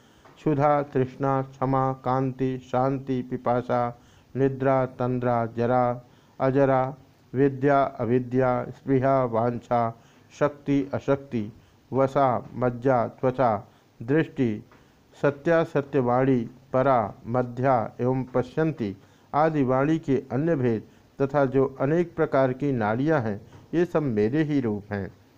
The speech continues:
संसार में मेरे सिवा कोई पदार्थ ही नहीं है। ब्रह्मा जी, सब कुछ मेरा ही रूप है, अर्थात सब मैं ही हूँ,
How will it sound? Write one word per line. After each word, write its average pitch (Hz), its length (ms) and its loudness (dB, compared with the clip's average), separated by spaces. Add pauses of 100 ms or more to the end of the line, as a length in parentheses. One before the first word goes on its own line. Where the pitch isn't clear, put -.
(180)
संसार 139 440 4
में 135 160 2
मेरे 135 360 2
सिवा 139 320 2
कोई 139 320 0
पदार्थ 120 560 -2
ही 175 160 2
नहीं 131 260 0
है। 98 220 -4 (400)
ब्रह्मा 131 340 2
जी, 151 280 -2 (360)
सब 175 180 0
कुछ 180 240 0
मेरा 143 340 2
ही 147 180 0
रूप 131 320 0
है, 101 220 -4 (320)
अर्थात 147 360 2
सब 147 260 -4
मैं 123 360 0
ही 180 140 2
हूँ, 104 200 -4